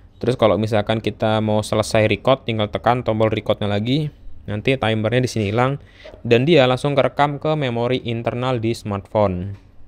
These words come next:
Nah, untuk hasil rekaman itu nanti bisa dicek di galeri di smartphone. Biasanya kalau kita cek di file manager,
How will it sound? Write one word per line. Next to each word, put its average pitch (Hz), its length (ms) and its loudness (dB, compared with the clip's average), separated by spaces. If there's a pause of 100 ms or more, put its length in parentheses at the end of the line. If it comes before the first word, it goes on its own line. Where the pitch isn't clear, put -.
(380)
Nah, 127 160 4
untuk 143 240 2
hasil 151 240 0
rekaman 139 560 0
itu 139 80 -4
nanti 135 240 0
bisa 113 320 0
dicek 123 480 -2
di 110 240 -2
galeri 101 480 2
di 110 80 -4
smartphone. 104 560 -2
Biasanya 101 480 0
kalau 101 240 -2
kita 98 240 -4
cek 101 240 -6
di 98 240 -2
file 104 240 -2
manager, 104 480 -2